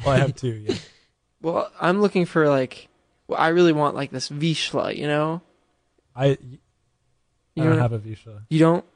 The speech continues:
Speaker 1: No.
Speaker 2: Oh, you don't?
Speaker 1: No.
Speaker 2: That's, that's weird. What do you have?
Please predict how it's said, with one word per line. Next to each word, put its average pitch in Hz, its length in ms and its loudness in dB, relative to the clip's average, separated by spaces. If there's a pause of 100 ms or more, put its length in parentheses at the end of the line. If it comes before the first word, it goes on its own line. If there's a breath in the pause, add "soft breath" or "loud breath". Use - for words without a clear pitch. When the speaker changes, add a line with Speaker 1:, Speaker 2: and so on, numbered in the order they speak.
(160)
Speaker 1:
No. 123 260 -10
Speaker 2:
Oh, 151 220 2
you 143 160 -2
don't? 156 260 -2 (240)
Speaker 1:
No. 107 180 -14 (720)
Speaker 2:
That's, 143 360 -6 (600)
that's - 160 -10
weird. 156 180 2
What 147 140 0
do 156 80 2
you 156 160 2
have? 143 340 -6